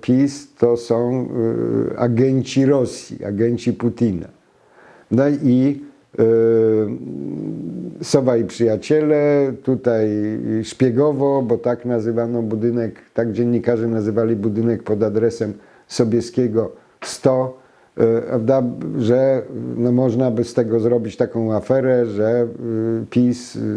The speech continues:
próbował, czy ch-, zrobił krzywdę P O, e, z pomocą służb specjalnych, e, rosyjskich, a zarazem, no, można by ujawnić rozmowy, które, e,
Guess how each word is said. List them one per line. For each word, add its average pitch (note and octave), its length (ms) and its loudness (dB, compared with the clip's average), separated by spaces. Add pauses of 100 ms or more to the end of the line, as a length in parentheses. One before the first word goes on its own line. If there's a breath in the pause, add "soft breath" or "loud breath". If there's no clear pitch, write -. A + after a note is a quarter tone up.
(260)
próbował, A2 680 0 (160)
czy G2 160 -6
ch-, - 100 -14 (140)
zrobił A2 580 2
krzywdę G#2 540 0
P G2 280 0
O, C3+ 300 2 (560 loud breath)
e, G#2 200 2
z - 100 -14
pomocą A#2 760 0 (440 soft breath)
służb A#2+ 420 0
specjalnych, A2 840 -2 (140)
e, A2 1400 2
rosyjskich, B2 880 0 (420 soft breath)
a C3 140 4
zarazem, A#2+ 720 2 (640 loud breath)
no, B2 80 0
można A2+ 340 2
by G#2+ 140 0
ujawnić A2 560 0
rozmowy, A2 640 0
które, G#2+ 500 0
e, G#2+ 60 -2